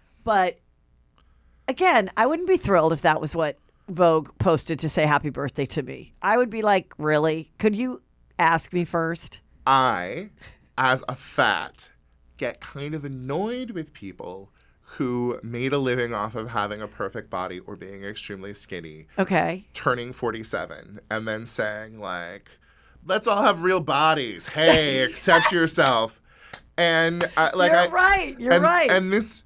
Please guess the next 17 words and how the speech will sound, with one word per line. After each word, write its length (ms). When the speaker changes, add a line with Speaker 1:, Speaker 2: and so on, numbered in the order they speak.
Speaker 2:
like, 340
it, 200
I 240
think 160
it's 100
a 80
really 220
beautiful 400
photo. 560
I 100
think 160
it 80
is, 160
like, 240
um, 440
an 140
homage 920